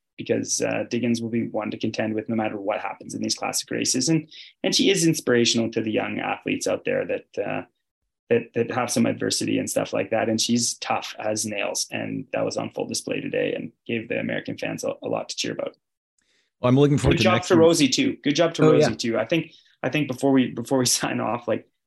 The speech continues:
Speaker 1: Rosie kinda gets forgotten. She was thirteenth today, same as Ben Ogden in the men's side of things. But, but Rosie's just been silently skiing all around the top ten this entire Tour de Ski.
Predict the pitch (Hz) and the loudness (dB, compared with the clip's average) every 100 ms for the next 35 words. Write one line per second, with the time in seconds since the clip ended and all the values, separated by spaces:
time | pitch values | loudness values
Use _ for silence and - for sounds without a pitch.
0 | - 131 127 123 123 117 110 110 113 110 | -4 0 2 0 0 2 2 0 0 2
1 | 113 104 110 113 110 117 113 - 117 113 | 2 0 0 -2 0 0 -2 0 -2 -2
2 | 113 113 113 113 110 110 - 113 107 110 | -2 0 0 0 0 -2 -2 -2 0 -2
3 | 120 127 123 _ 120 120 117 117 117 117 | 0 0 -2 _ -2 2 2 2 2 0
4 | 117 113 113 - 107 - - _ - 131 | 0 -2 -2 0 -4 -4 -20 _ 2 4
5 | 147 160 143 127 - 120 120 - _ _ | 4 2 0 -2 0 0 0 -4 _ _
6 | _ _ _ _ - 107 117 127 131 120 | _ _ _ _ -4 0 2 2 2 0
7 | - 131 120 110 117 113 107 110 - 107 | 2 2 2 2 0 0 -2 -4 -4 -4
8 | - 110 104 107 117 113 104 101 - 107 | -4 -4 -2 -2 -2 0 -2 -2 -4 -4
9 | 101 - 101 98 | -2 -2 -4 -6